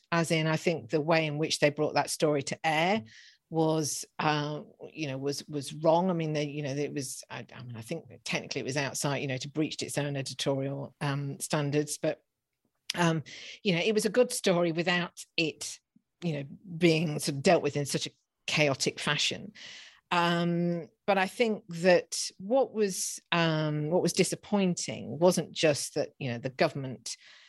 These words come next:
um, uh, you know, the government find, you know, the, the, uh, Hutton's finding and the, and the government's reaction, but that, you know, the, the Tory party as <laughs> well sort of jumped on the same,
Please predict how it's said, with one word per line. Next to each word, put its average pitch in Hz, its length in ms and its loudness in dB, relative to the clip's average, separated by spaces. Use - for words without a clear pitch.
um, 143 760 0
uh, 117 360 -6
you 135 160 -10
know, 120 60 -8
the 127 100 -6
government 135 360 -2
find, 147 340 -2
you 135 100 0
know, 127 40 -4
the, 127 220 -4
the, 139 80 -8
uh, 117 80 -14
Hutton's 131 440 -2
finding 139 640 -2
and 135 120 -6
the, 135 220 -6
and 147 80 -4
the 139 60 -4
government's 139 360 -2
reaction, 135 500 0
but 151 260 -2
that, 151 200 0
you 156 120 -4
know, 139 60 -4
the, 147 160 -6
the 139 100 -12
Tory 196 340 2
party 147 460 -2
as 147 100 0
<laughs> - 120 -6
well 269 220 4
sort 247 180 2
of 170 60 0
jumped 226 420 0
on 196 120 0
the 196 80 4
same, 196 360 0